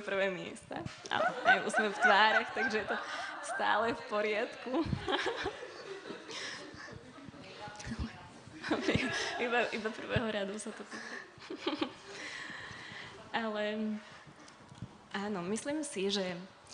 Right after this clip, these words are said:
keďže o svetosti sa hovorí ako o čistote, tak to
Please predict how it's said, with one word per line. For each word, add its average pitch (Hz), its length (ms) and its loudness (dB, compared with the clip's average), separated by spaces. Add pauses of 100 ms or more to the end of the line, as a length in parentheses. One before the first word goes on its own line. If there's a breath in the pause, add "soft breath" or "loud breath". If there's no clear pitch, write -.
(600 loud breath)
keďže 220 320 6
o 160 60 4
svetosti 214 680 -2
sa 226 140 -2
hovorí 190 720 0
ako 160 300 -4 (200)
o 320 120 -2 (580)
čistote, 185 760 -2 (1400 loud breath)
tak 185 240 0
to 185 320 2